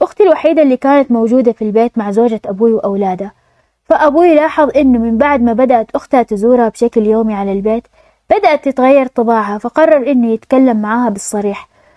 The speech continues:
قال لها: "شوفي يا بنت الناس، لا عاد تجي أختك على هذا البيت،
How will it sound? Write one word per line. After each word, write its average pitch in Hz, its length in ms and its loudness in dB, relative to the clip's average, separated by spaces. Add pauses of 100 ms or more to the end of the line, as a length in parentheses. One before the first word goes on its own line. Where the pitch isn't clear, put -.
(240)
قال 381 160 4
لها: 320 120 4
"شوفي 320 280 2
يا 285 80 4
بنت 247 240 -2
الناس، 220 400 -4 (280)
لا 254 120 2
عاد 330 320 2
تجي 277 340 0
أختك - 300 -6
على 214 160 2
هذا 220 300 0
البيت، 196 340 -4